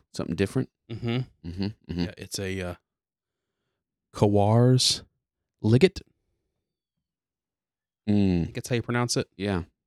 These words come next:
Speaker 2: Coors Liggett.
Speaker 1: From that mountain spring water in
Speaker 2: Mm-hmm.
Speaker 1: Colorado.
Speaker 2: Yeah, it's got this nice, like, um, the, the can art has, uh,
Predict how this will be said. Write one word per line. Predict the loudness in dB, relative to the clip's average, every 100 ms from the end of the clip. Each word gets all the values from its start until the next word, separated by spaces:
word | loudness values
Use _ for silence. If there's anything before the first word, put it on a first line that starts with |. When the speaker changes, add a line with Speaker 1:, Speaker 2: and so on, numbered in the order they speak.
| _ _ _ _ _ _
Speaker 2:
Coors | -12 -4 0 0 0
Liggett. | -2 -2 -4 -12 _
Speaker 1:
From | -4
that | -2 -2
mountain | 0 0 0
spring | -2 -2 -2 0
water | 0 2 0
in | -2 -6 _ -14
Speaker 2:
Mm-hmm. | -10 -6 -4 -4 -8 _ _
Speaker 1:
Colorado. | -12 -8 -6
Speaker 2:
Yeah, | -4
it's |
got | -2 -4
this | -6 -4
nice, | -2 -2 0 0
like, | -2 -4 -6
um, | -6 -6 -8 -12 _ _ _ _ _ _ _ _ _ _
the, | -16 -14
the | -10 -6
can | -2 -2 -2
art | -2 -2 -4
has, | -10 -6 -4 -2 -4
uh, | -4 -6 -6 -8